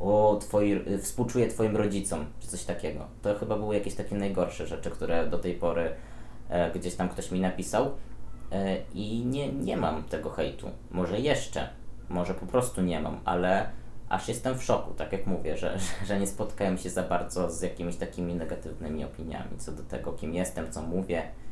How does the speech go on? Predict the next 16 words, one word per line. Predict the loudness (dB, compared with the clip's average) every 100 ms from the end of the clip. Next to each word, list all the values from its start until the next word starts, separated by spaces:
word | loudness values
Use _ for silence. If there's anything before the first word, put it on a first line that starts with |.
| -8
co | -6 -4
robię. | -2 -4 -6 -6 -8 -10 -10 -12 -12 -6 0
Ale | 4 4 2
też, | 0 -2 0
y, | -2
tutaj | -2 -2
powiem, | 0 0 0
że | 0 0 0 -6 -14 -10 -8 -6 -4
chyba | 0 4 6 6
na | 2 2
tyle | 4 4 6 6 6 2 -6
w | -6 -2
życiu | 0 0 2 2 4
już | 0
dużo | 0 0 0
przeszedłem, | 0 -2 2 0 0 -4 -6